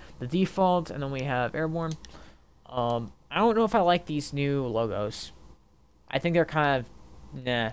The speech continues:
not good. I don't like 'em. They, they don't look good, in my opinion. Like, I don't know why. They look like they significantly downgraded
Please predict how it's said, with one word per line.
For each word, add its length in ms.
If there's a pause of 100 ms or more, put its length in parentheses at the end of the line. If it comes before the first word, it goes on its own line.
(100)
not 280
good. 280 (840)
I 60
don't 120
like 200
'em. 160 (500)
They, 240 (1400)
they 100
don't 420
look 240 (140)
good, 340
in 80
my 160
opinion. 560
Like, 180
I 120
don't 180
know 120
why. 500 (1000)
They 180
look 480
like 300 (1040)
they 140
significantly 840
downgraded 960